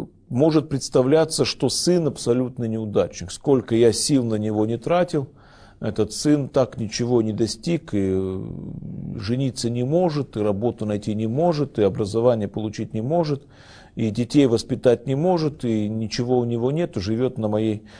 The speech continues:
шее. В общем, полный иждивенец, полное ничто, неудачник. Это тоже очевидно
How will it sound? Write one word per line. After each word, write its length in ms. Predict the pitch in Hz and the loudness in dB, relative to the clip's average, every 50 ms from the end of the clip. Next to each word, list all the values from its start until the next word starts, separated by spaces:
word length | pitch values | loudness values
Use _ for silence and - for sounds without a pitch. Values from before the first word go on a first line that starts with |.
| - - _ | -20 -20 _
шее. 480 | - - - - 175 175 165 151 135 127 | -8 -6 0 2 4 6 6 6 4 4
В 100 | 117 131 | 2 -2
общем, 320 | 139 - - - 120 107 - | -4 -4 -4 -6 -6 -4 0
полный 420 | - 143 135 127 120 117 117 113 | 2 2 4 2 2 0 -2 -2
иждивенец, 720 | 104 92 95 107 120 120 151 165 160 147 135 107 - - | -2 -4 -4 -4 -2 2 2 2 2 2 -2 -6 -8 -8
полное 500 | - - 131 135 123 110 113 110 107 107 | -4 -2 0 0 0 0 0 -2 -2 -2
ничто, 480 | 110 110 110 110 - - - - 160 151 | -2 -4 -6 -6 -8 -4 0 0 0 2
неудачник. 840 | 131 113 107 101 98 95 123 139 139 135 - - 120 107 - - 135 | 0 -2 -2 -4 0 2 2 2 2 0 -2 -4 -4 -4 2 4 4
Это 260 | 139 139 - 139 - - - - - _ _ | 4 4 2 0 -2 -4 -10 -20 -20 _ _
тоже 400 | - 180 185 185 175 143 156 190 | 6 6 8 8 6 4 2 0
очевидно 1200 | - - 202 160 - - - - 156 135 107 113 151 156 147 113 101 107 107 110 117 101 - | 0 0 -2 -2 -2 -4 -4 -2 -2 -2 0 -2 0 0 -2 -2 -4 -4 -2 0 0 0 0